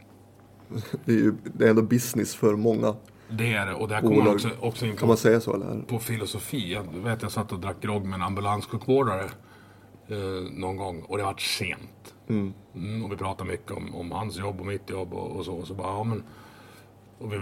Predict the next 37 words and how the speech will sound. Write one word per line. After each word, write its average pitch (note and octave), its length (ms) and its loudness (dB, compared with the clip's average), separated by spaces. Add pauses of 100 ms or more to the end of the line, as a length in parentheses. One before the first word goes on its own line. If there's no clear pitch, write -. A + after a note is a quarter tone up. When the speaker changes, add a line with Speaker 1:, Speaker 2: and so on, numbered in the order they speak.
Speaker 2:
vi A2 60 -4
var G2+ 140 -2
fler. G#2+ 340 -4 (260)
Och - 80 -16
så F2+ 60 -12
bara, F2+ 140 -6
"Har G#2+ 120 -2
du A2+ 60 0
räddat A2+ 240 4
livet B2+ 320 2
på G2+ 80 -4
någon?" G2 180 -4
Så F#2 80 -8
här, F2 80 -10
så - 100 -12
här. F#2 80 -10 (960)
Han F2+ 160 -6
var, F2+ 180 -4
han G2 100 -6
var G2 180 -2 (260)
finne G2+ 340 -6
också. F#2 200 -6
Bara, D2 140 -10 (880)
"Vi A2 100 -2
räddar G#2 340 0
inga F2+ 200 -4
liv, F2+ 260 -4
vi F#2 60 -6
skjuter A#2+ 320 2
bara G#2 280 0
upp A2+ 140 0
döden." A2+ 520 4 (240)
<laughs> - 160 -4 (100)
Okej, - 440 8 (420)
det, - 80 -4
var, A2 120 4 (460)
det, D3 220 6